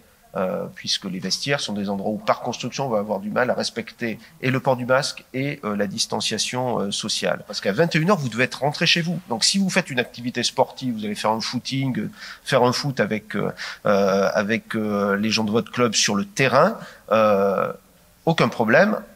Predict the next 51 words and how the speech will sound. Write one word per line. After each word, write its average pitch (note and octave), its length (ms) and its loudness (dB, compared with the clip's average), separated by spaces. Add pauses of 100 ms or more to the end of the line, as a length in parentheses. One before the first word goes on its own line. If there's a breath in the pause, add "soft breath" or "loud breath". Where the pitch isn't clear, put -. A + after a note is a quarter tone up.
(280)
Mais G2+ 280 -2
attention, C3 600 0 (520)
vous - 100 -20
prenez A2 180 -2
votre G2+ 160 -2
douche G#2 240 0
chez A2+ 160 0
vous, F3 280 0
parce - 160 -8
que - 80 -8
le G#2 60 -2
vestiaire, G#2+ 380 0
il G2 60 -4
va G#2 80 -2
être - 100 -4
fermé, A#2 400 2 (420 loud breath)
et B2+ 100 0
vous A#2+ 140 -2
faites C3+ 200 0
en B2+ 80 4
sorte A#2+ 240 2
d'arrêter, B2 680 2
euh, G#2 140 -2
votre G#2 320 -6
match G#2 300 -2
de A2+ 100 -6
foot F#3+ 260 -2 (340 loud breath)
de A2 80 -4
façon E3 480 2
à A2+ 60 0
pouvoir A#2 280 2
prendre, A2+ 400 2
euh, G#2 140 2
rentrer A#2 360 2
à A#2+ 100 4
pied, B2+ 260 0
à A2+ 40 4
vélo A#2+ 260 2
ou A2+ 80 4
en G#2+ 60 4
voiture G#2+ 300 -2
chez - 120 0
vous C3+ 120 0
pour C3 160 -4
y A#2 80 2
être - 160 0
à A2 40 0
vingt A2+ 140 -2
et A#2+ 60 -2
une A2 120 -2
heures. G2 120 -4